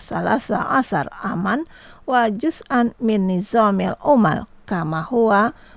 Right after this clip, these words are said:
mansus alaihi fil qanon al marsum rokum salasa asar liam alfain wa salasa bisya'an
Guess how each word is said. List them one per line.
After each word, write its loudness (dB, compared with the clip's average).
mansus 0
alaihi 0
fil -4
qanon 0
al -2
marsum 0
rokum 0
salasa -2
asar -2
liam 0
alfain 0
wa -2
salasa 0
bisya'an 0